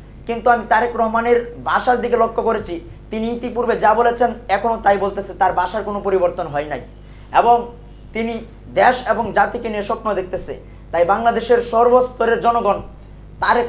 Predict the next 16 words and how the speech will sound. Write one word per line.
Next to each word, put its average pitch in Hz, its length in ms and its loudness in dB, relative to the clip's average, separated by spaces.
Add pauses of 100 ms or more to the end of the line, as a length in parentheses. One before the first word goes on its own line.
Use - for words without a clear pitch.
রহমানকে 240 480 0 (960)
পাশে 208 320 0
থেকে, 254 240 4
তারেক 220 220 0
রহমানের 226 420 -2
পাশে 247 280 0
থেকে 196 180 2 (140)
তার 185 180 0
স্বপ্নকে 208 440 -6
বাস্তবায়ন 180 460 -4
করার 170 220 0
জন্য 170 140 -6 (120)
অবশ্যই 233 420 0 (480)
প্রচেষ্টা 180 460 -2
করতে 170 280 -4
হবে। 131 180 -4